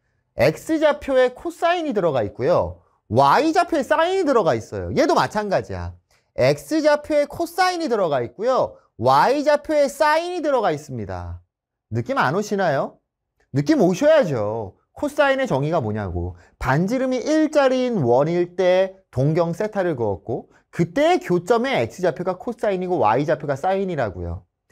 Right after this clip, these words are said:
근데 지금 얘는 이 코사인이잖아. 반지름은 얼마짜리인 원이 있었던 겁니까?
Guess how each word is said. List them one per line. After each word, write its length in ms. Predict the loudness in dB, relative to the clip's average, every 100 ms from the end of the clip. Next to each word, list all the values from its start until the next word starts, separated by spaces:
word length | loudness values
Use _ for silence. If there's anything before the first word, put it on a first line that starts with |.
| -20 -2
근데 240 | 2 2
지금 320 | 2 0 4
얘는 380 | 4 4 0 -2 _ -2
이 180 | 0 0
코사인이잖아. 920 | 0 2 2 2 0 -2 -2 -4 -10 _ _ -6
반지름은 460 | -2 0 0 2 2
얼마짜리인 720 | 2 2 0 2 2 2 0
원이 240 | 0 0 -2
있었던 340 | -6 -8 -8
겁니까? 540 | -6 -8 -8 -8 -8